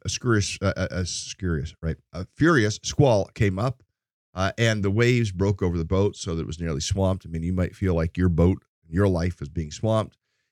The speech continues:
Jesus was in the stern, sleeping on the cushion. Why could he sleep in the midst of this? A, he was exhausted. B, he just had full confidence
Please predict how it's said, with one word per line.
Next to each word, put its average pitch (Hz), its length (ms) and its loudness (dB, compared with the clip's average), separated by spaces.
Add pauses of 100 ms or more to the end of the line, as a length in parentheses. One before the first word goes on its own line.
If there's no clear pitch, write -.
(140)
Jesus 104 480 0
was 82 160 -4
in 76 120 -4
the - 60 -10
stern, 113 520 0
sleeping 87 420 -6
on 78 120 -6
the 87 80 -10
cushion. 123 440 0
Why 85 220 2
could 90 160 0
he 82 80 0
sleep 101 340 0
in 90 60 2
the 87 60 2
midst 104 260 0
of 104 60 2
this? 104 180 0
A, 85 40 -8
he 90 180 2
was 82 120 2
exhausted. 90 600 -2
B, 92 220 2
he 95 120 0
just 82 220 -2
had 92 180 -4
full 110 240 2
confidence 92 720 -4